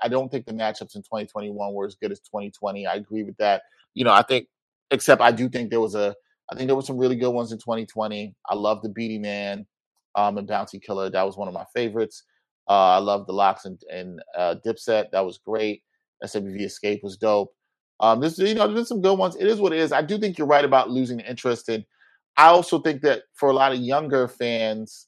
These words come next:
you know, because unless you hit people in certain demographics, sometimes people are gonna be willing to pay, but not everybody. Like,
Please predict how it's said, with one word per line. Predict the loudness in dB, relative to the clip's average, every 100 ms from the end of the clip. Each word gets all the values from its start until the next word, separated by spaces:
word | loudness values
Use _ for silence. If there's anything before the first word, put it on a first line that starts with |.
| _
you | -12
know, | -4 -2 -2
because | -4 0 2 2 0 -8
unless | -2 -2 -2 -8
you | -16 -18 _
hit | -8 -8
people | -6 -8 -8
in |
certain | -4 -4 -2
demographics, | -6 0 2 2 2 -8 _ _ _ _
sometimes | 0 0 4 4 4
people | -4 -4
are |
gonna | -4 -4
be | -4
willing | -2 -4 -4
to | -8
pay, | -4 -2
but | -2
not | -2 -2
everybody. | -4 -8 -6 -4 -4 -4
Like, | -6 -6